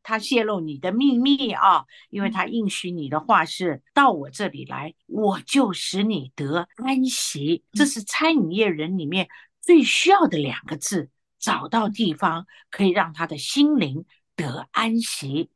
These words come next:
Speaker 1: 所以我们弟兄姐妹也可以去吃饭的时候呢，就拿着谢谢卡啦，或者是跟他分享一段圣经，都是一个美好的突破点。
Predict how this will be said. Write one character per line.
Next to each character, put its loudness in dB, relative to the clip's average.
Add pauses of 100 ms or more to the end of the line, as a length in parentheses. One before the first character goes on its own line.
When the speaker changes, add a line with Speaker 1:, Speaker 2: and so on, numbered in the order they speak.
(320)
Speaker 1:
所 -2
以 6
我 4
们 -2
弟 0
兄 -2
姐 -2
妹 -2
也 -4
可 -8
以 -2
去 -8
吃 -2
饭 0
的 0
时 -4
候 0
呢， 2
就 -6
拿 0
着 -6
谢 0
谢 -2
卡 -6
啦， 2 (100)
或 2
者 -4
是 -4
跟 -4
他 -2
分 -2
享 0
一 -6
段 -2
圣 -4
经， -8 (220)
都 2
是 0
一 -2
个 0
美 -2
好 -6
的 -10 (100)
突 -2
破 2
点。 -8